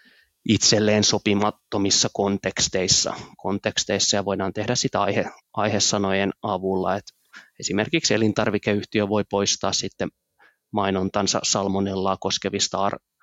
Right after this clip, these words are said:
artikkeleista tai niin kun esimerkiksi jopa niin kun itseään koskevasta uutisoinnista, joka ei sit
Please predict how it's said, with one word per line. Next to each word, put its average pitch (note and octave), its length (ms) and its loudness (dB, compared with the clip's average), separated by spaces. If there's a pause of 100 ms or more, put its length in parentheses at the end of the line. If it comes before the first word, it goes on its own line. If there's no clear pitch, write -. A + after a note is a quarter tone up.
(200)
artikkeleista G2 920 -2
tai F#2+ 260 0 (120)
niin G2+ 380 -2
kun G2+ 180 0 (460)
esimerkiksi - 840 -2 (380)
jopa - 340 -2
niin A#2 200 4
kun - 140 -2
itseään A2 400 2
koskevasta G2 560 -2
uutisoinnista, F#2 760 -4
joka - 220 -6
ei - 60 -4
sit - 140 -4